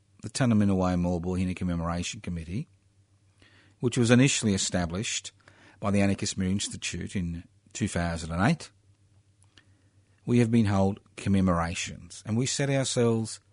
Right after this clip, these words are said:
four major tasks. We set ourselves the task of organising a gathering every year on the twentieth of January eighteen forty-two to mark the judicial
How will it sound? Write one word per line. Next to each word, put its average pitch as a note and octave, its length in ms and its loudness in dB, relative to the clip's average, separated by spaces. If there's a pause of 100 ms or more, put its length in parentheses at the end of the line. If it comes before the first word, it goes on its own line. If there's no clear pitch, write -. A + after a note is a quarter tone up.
(140)
four G#2+ 720 2
major F2+ 440 -2
tasks. - 760 -12 (760)
We A#2+ 80 -4
set C3 220 0
ourselves A#2 720 0 (240)
the - 80 -8
task A#2+ 500 2
of F#2 300 -2 (1040)
organising F2 800 4 (1700)
a A2 60 2
gathering F2 600 2 (1200)
every A2+ 320 4
year F#2 260 4
on F2 140 0
the F2 60 -2
twentieth F#2+ 340 0
of F#2 80 -2
January F2 500 0
eighteen F#2+ 320 0
forty-two F2+ 600 -2
to F#2 120 -4
mark F2+ 300 -2
the G2+ 120 -8
judicial F#2 680 -2